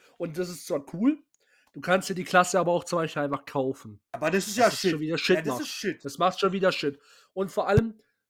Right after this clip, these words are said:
Speaker 1: so, wie, wie wir grad bei der, bei der Idee geredet haben mit, mit, äh, Hobbit und so, du kannst ja dann das Spiel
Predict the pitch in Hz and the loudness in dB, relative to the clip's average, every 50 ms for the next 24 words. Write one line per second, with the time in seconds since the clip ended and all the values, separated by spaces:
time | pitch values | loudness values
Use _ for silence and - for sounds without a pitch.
0 | _ _ _ _ _ _ _ _ - 160 175 226 220 180 - 190 190 185 156 160 | _ _ _ _ _ _ _ _ -6 -2 0 0 0 -2 -2 -4 -4 -4 -6 -14
1 | 185 165 165 196 220 220 196 220 214 - 202 196 190 180 165 180 190 170 156 151 | -14 -8 -4 -4 -2 0 0 0 0 2 0 0 0 0 0 0 0 0 -2 -2
2 | 156 190 202 180 175 165 175 180 202 190 170 - 175 180 180 175 180 - 160 156 | -4 -6 -6 -6 -6 -4 -2 -2 -2 -2 -2 -4 -6 -6 -6 -8 -10 -10 -10 -12
3 | 143 _ - 135 147 143 139 143 190 208 202 202 202 - 147 139 135 151 160 - | -12 _ -10 -6 -4 -4 -2 0 0 0 2 0 0 -2 -6 -8 -6 -8 -8 -10
4 | _ _ _ _ _ _ _ _ _ _ _ _ _ _ _ _ _ - 185 127 | _ _ _ _ _ _ _ _ _ _ _ _ _ _ _ _ _ -12 -10 -6
5 | - - 180 208 214 - 214 202 196 190 185 165 151 - - - 190 220 233 226 | 0 0 2 2 2 0 -2 0 0 0 -2 -4 -6 -8 -8 -6 -6 -6 -6 -6